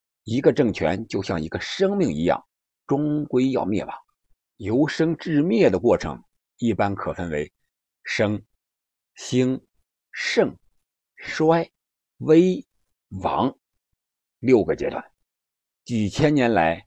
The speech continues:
还没有脱离这个轮回。蹴鞠也离不开这样一个规律。汉朝之后，由于后面几朝战乱不断，蹴鞠的运动发展很少，直至隋朝结束各种战乱之后，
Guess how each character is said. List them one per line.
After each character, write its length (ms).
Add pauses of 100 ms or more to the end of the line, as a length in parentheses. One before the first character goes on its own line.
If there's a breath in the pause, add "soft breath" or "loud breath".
(140)
还 320
没 220
有 160
脱 280
离 140
这 100
个 80
轮 260
回。 160 (840)
蹴 280
鞠 320 (320)
也 340
离 200
不 120
开 140
这 160
样 100
一 80
个 120
规 180
律。 160 (580)
汉 320
朝 200
之 120
后， 280 (400)
由 180
于 80
后 320
面 220
几 180
朝 200
战 280
乱 160
不 100
断， 220 (520)
蹴 340
鞠 120
的 80
运 200
动 180
发 180
展 140
很 240
少， 240 (640)
直 160
至 180
隋 300
朝 240
结 260
束 200
各 200
种 180
战 220
乱 160
之 100
后， 300